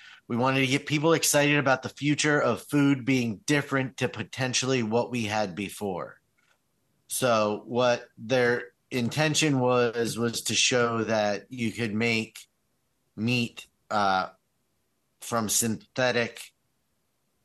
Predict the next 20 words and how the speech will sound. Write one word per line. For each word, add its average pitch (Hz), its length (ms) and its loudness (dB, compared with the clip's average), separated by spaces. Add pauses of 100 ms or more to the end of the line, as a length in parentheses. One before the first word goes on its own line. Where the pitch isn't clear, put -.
(2500)
you 123 100 -2
know, 107 160 -2
you 120 160 -2
could 120 160 -4
synthesize 113 800 0
meat, 107 560 -6 (540)
so 110 200 -4
that 107 320 2
way 101 560 0 (420)
it, 104 260 -6
we 117 200 -2
weren't 113 460 0
so 120 200 2
reliant 110 880 2
on 104 200 0
agriculture. 95 920 -4 (1800)
Cultured 147 460 0
meat, 92 260 -4
not 113 220 -2
sim-, 113 180 -2